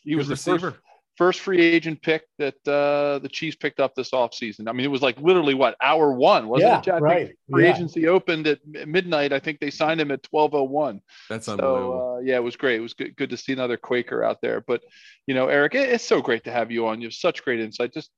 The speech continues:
Speaker 1: all, all
Speaker 2: Thank
Speaker 1: our
Speaker 2: you.
Speaker 1: listeners, please head out and check out Eric at home stuff on Yahoo, and especially the stuff with, uh, you know,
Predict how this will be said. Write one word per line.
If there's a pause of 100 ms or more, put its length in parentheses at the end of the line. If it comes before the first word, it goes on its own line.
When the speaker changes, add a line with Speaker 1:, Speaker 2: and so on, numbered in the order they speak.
Speaker 1:
all,
all
Speaker 2:
Thank
Speaker 1:
our
Speaker 2:
you.
Speaker 1:
listeners, (140)
please
head
out
and
check
out
Eric
at
home
stuff
on (300)
Yahoo,
and
especially
the
stuff
with,
uh,
you
know,